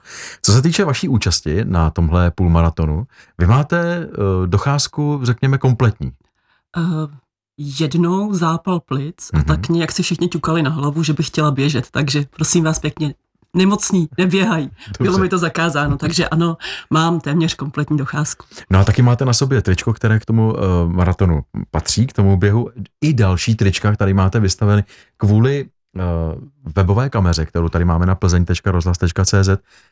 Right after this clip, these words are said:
Speaker 1: A jsou tady i nějaké medaile, tak kdybyste to mohla nějak okomentovat.
Speaker 2: Tak já se malinko natočím.
Speaker 1: Ano.
Speaker 2: Já mám na sobě svoje šťastné tričko. Je to ročník dvacet dva, tedy <laughs> tričko je z ročníku d-,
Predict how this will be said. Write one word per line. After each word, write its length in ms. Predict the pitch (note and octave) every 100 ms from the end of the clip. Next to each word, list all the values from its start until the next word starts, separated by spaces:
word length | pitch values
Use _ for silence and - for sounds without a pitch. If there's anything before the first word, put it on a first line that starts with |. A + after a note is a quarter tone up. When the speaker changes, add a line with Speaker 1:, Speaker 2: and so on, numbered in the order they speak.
| _
Speaker 1:
A 80 | -
jsou 180 | - F#2+
tady 180 | A#2 C3
i 120 | B2+
nějaké 300 | C3 B2+ C3+
medaile, 360 | A#2+ C3 C3 E2+
tak 120 | E2
kdybyste 260 | G#2 -
to 80 | C#3+
mohla 200 | D3 C#3+
nějak 220 | D3+ D3+
okomentovat. 520 | - A#2+ C#3+ F#2 E2+ D2
Speaker 2:
Tak 160 | -
já 60 | D#3+
se 120 | -
malinko 320 | A#3 C4+ E4
natočím. 540 | F#3+ - D#3 - E3 F#3
Speaker 1:
Ano. 140 | E3 E3
Speaker 2:
Já 120 | G3
mám 120 | G#3+
na 80 | G#3+
sobě 320 | - G3+ G#3+
svoje 240 | - G#3 A3
šťastné 440 | - F3+ - F3
tričko. 520 | - D#3+ - C#3 C#3 - - - _
Je 220 | F3+ F3+ F3
to 200 | - G#3
ročník 640 | G3+ F3+ - G3+ G#3 G3+
dvacet 320 | E3 F3 - G#3+
dva, 260 | F3 F3 - _
tedy 200 | E3+ G3 D#4 D#4+ C#4+ -
<laughs> 300 | C#4 F4 -
tričko 400 | G3+ C#4 - G#3
je 120 | G#3
z 40 |
ročníku 440 | G#3 F#3 G#3+ F#3+
d-, 80 | A3